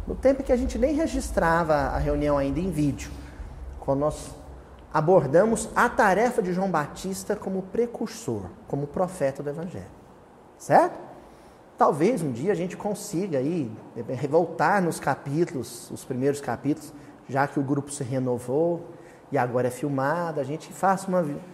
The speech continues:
uma visitinha rápida pelos capítulos lá do início do livro de Mateus,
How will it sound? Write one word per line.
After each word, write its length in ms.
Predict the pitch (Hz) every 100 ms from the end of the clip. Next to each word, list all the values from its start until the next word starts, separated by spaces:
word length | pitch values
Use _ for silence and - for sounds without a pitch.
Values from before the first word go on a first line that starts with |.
| - - -
uma 140 | 151
visitinha 540 | 151 151 135 131 160 131
rápida 360 | 135 156 -
pelos 280 | 160 156 156
capítulos 600 | 156 160 - 147 165 156
lá 220 | 143 165 180
do 140 | 175
início 560 | 165 165 220 240 - 190
do 100 | 190
livro 280 | 175 147
de 80 | 156
Mateus, 720 | 175 175 151 143 139 117 -